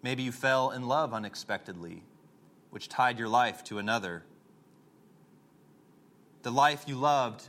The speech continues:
was interrupted, and that changed your life. Or maybe you were expecting to fall in love, but you never did. Now, at the time, the interruption may have scared you to death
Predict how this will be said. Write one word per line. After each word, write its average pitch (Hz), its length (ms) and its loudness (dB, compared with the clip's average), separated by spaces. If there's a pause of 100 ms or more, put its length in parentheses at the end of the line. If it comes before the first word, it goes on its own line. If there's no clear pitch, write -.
(100)
was 120 160 -8
interrupted, 117 680 -2 (640)
and 107 100 -10
that - 180 0
changed 110 440 -10
your 107 100 -6
life. 104 280 2 (1700)
Or 120 80 -8
maybe 156 180 2
you 156 100 2
were 151 80 2
expecting 151 540 0
to 120 40 -8
fall 120 280 2
in 113 100 -6
love, 98 360 -2 (440)
but 113 200 -10
you 117 60 -6
never 117 260 -2
did. 127 320 -4 (1800)
Now, 165 160 6
at 175 80 0
the 160 80 -6
time, 190 440 4
the 151 100 0
interruption 151 580 2
may 143 120 2
have 131 120 0
scared 170 440 0
you 107 140 -4
to 120 140 -8
death 120 600 0